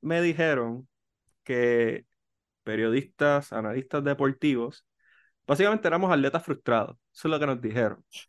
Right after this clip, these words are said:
So, sí, así menos me lo dijeron tan pronto ingresé al campo. Nunca entendí la correlación, pero hasta cierto punto yo me podía identificar porque yo era baloncelista y me retiré para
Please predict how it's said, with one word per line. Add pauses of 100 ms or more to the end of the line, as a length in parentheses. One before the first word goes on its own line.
(340)
So, (100)
sí,
así
menos
me
lo
dijeron
tan
pronto
ingresé
al
campo.
Nunca
entendí
la
correlación, (140)
pero (160)
hasta
cierto
punto
yo
me
podía
identificar
porque
yo
era
baloncelista
y
me
retiré
para